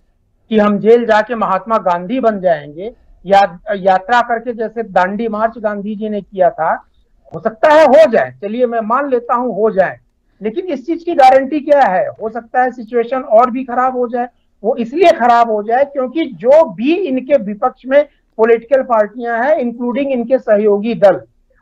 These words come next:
आज की date में competition बहुत micro level पे चला गया है। पहले ये होता था चुनाव में कि भाई चुनाव परिणाम आ गए, हार जीत का फैसला हो गया, सारी पार्टियां मिलजुल के रहती थी, लेकिन अब एक सतत और मुसलसल युद्ध चलता रहता है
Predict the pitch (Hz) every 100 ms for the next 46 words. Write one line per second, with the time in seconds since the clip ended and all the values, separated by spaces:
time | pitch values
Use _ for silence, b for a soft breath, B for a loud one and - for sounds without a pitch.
0 | - 175 220 247 311 269 269 269 277 240
1 | 208 208 214 254 220 160 185 190 196 190
2 | 220 214 202 220 214 214 214 214 208 214
3 | 214 226 277 _ _ _ _ 220 220 320
4 | 370 339 294 285 294 294 285 285 269 277
5 | 277 277 262 277 277 254 262 269 247 247
6 | 254 254 247 247 269 208 226 247 247 226
7 | 262 254 226 208 247 240 226 240 262 294
8 | b _ - 220 262 254 233 220 247 240
9 | 233 226 233 226 240 202 - 185 156 131
10 | _ _ _ 190 240 330 370 381 370 330
11 | - - 233 233 320 - 277 277 233 202
12 | 233 233 233 285 196 269 196 233 233 220
13 | 240 233 226 220 226 214 262